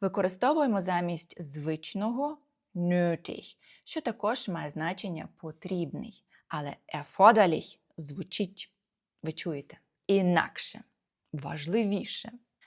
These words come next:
Наприклад, «Für diesen Schritt ist eine Genehmigung erforderlich». Для цього кроку необхідно мати дозвіл або необхідний дозвіл.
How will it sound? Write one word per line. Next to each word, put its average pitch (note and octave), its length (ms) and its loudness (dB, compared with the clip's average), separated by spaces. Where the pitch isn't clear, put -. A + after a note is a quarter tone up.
Наприклад, F#3+ 760 4
«Für G3+ 200 0
diesen F3+ 420 0
Schritt - 520 -4
ist - 220 -8
eine A3+ 260 2
Genehmigung E3 800 0
erforderlich». D3+ 840 -4
Для F3 140 2
цього D#3+ 360 -4
кроку F#3 640 0
необхідно F#3 840 0
мати D3+ 520 -6
дозвіл E3 680 -6
або E3 220 -2
необхідний F3+ 1200 0
дозвіл. - 540 -10